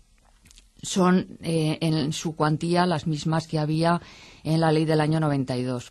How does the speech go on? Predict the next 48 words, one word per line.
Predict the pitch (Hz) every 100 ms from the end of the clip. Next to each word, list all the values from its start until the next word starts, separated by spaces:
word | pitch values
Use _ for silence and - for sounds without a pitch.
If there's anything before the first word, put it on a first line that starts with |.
| -
Entonces | 127 131 147
yo | 147 156
en-, | 160 -
lo | 104 147 143
que |
entiendo | 143 135 170 170 175 175 190 - - - - _
es | - 160 -
que, | 185 180 185 -
eh, | 151
tendría | 143 143 151 147
que |
haber | 151 156
una, | 165 165 165 165 156 131
eh, | 139 139 139 135 135
armonización, | 135 135 131 135 139 139 160 156 147
¿no?, | 165
en | 160 143
toda, | 143 139 143 143 143 143 143 139
en | 147 139
todo | 151 156
el |
régimen | 160 156 165 160
sancionador | 165 151 160 156 156 170
en | 151
la | 135
Unión | 131 143 151
Europea | 156 156 151 170 170 175 190 - - - - -
para | 147 151
que | 160
las | 160 147
sanciones | 139 127 135 147 156
fueran | 156 156 165 156
las | 143 151
mismas | 147 151 165 170 156
en | 135 131
todo | 139 147 151
el, | 156 151 143 139 135 135 131
en | 139 131
toda | 139 147
la | 156
Unión | 151 135
Europea, | 131 127 131 165 170 147
¿no? | 185
Porque | 151 - 131
si | 135
no | 139
habrá | 147 151
empresas | 151 - 156 - 165 165